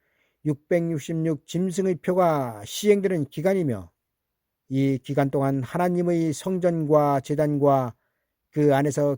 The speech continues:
경배하는 자가 되어 청량받지 못하면 그 누구든지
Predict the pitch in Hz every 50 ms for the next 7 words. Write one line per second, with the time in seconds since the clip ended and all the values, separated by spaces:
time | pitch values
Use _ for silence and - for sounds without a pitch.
0 | _ - 151 151 175 175 170 180 175 180 175 160 165 165 165 160 151 160 170 156
1 | 131 110 92 - _ _ _ _ _ _ _ _ _ _ _ _ - - 202 214
2 | 220 220 208 208 196 185 170 - 170 147 147 - 165 175 185 175 147 110 92 -
3 | _ _ _ _ _ _ _ _ _ _ _ _ _ _ _ - 160 175 180 175
4 | 151 123 107 95 139 165 185 220 214 214 196 165 131 113 95 78